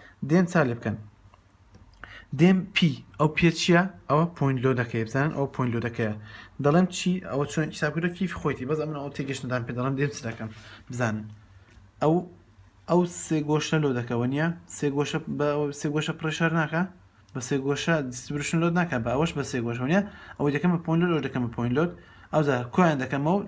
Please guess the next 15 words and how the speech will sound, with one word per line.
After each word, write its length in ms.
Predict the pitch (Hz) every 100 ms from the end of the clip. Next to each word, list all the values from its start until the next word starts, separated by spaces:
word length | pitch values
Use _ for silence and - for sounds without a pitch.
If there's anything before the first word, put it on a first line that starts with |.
| 131
لەسەر 220 | 120 139 196
ئێرەی 220 | 214 120
دادنێ. 300 | 107 107 107 107 - 208
هیچ 120 | 214 - -
ئەوەی 200 | 127 123 120 120
نییە. 140 | 110 107 104 - - - 147
یان 140 | 165
بزان 180 | 156 160 156
لێرە 140 | 151 147
چی 60 | -
کردووە؟ 260 | 123 120 175 - - - -
دوو 100 | 151 156
پۆینت 180 | 156 151
پێنج 160 | 165 151
کیلۆنیوتن 440 | - 139 127 143